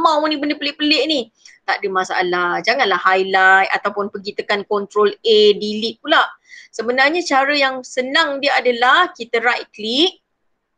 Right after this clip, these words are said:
Okey, kita tekan saja delete. Ah, bukan kat sini yang right click ya. Di dalam navigation pane tadi tu, mungkin saya tak nak ini. Apa binatang ni, list of nomenclature ni. So, saya right click, saya delete. Okey.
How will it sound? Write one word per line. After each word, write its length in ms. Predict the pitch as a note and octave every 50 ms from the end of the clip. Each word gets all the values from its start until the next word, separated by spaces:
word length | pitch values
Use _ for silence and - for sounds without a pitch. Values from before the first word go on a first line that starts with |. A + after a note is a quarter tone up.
| _ _ _ _ _ _ _ _ _
Okey, 560 | G3 - - A3 B3+ D#4+ G4 G4+ F#4+ - _
kita 160 | D4 - F4
tekan 320 | E4+ A4 - - G#4 G#4+ -
saja 320 | C#4+ B3+ A#3+ G#3 A3+ A3
delete. 400 | F#3+ A3 A3 G3+ F#3+ F#3 E3 - _ _ _ _ _
Ah, 160 | - F#3+ G#3+
bukan 160 | C4+ D#4+ E4
kat 160 | D4+ D4+ D4+
sini 240 | D#4 D#4 E4+ F4 F4
yang 160 | E4 D#4 D#4
right 160 | D#4 D4+ D4+ -
click 160 | E4 F4 D#4
ya. 160 | D#4 E4+ G4+ C5 - - _ _ _ - _
Di 240 | _ A#3+ B3+ A3+ G3+
dalam 400 | B3+ B3 B3+ C4+ C#4 D#4+ E4 D#4
navigation 880 | D4 C#4 C#4 A#3 C4 C4 A3+ - B3 B3 B3 B3 - C#4 C4 B3+ -
pane 320 | _ - C#4+ C4 A3 G#3 G3
tadi 240 | G#3 G#3 G#3 G#3 G3 -
tu, 80 | G#3 G#3 A3+ C4 F4 - F#4+ - _ _ - _ _
mungkin 400 | G#3 A3 B3 B3 - - F4 E4
saya 240 | D#4+ D4 C4 B3 -
tak 160 | - B3+ C#4
nak 80 | C#4 -
ini. 240 | C#4+ C#4+ C4 A3 F#3+ F#3
Apa 160 | G#3 A#3 -
binatang 640 | A3+ G#3 G#3+ G#3 F#3 F#3 F#3 - _ C#4+ C4+ C4 C#4
ni, 240 | C#4+ C#4 C4 B3+ B3
list 160 | C4 B3 -
of 240 | - C4 B3+ C4 C4
nomenclature 880 | B3+ B3+ B3+ C4 C4 C4 B3 C4 B3+ C4 C4 B3+ - D4 C#4 C4+ C#4
ni. 240 | C#4+ D4 B3+ A3 G#3+ - _ _ _ _
So, 160 | - - -
saya 320 | - G3 G3 F#3+ F#3+ G3 -
right 80 | - - -
click, 160 | C4 C#4+ C4
saya 240 | - G#3+ G3 G3 F3+
delete. 400 | F#3 F3+ E3+ E3 D#3+ - - _ _ _ _ _ _ _ _ _ _ _ _ _ _ _ _ _ _ _ _ _ _ _ _ _ _ _ _ _ _
Okey. 240 | - A3 D4 F#4+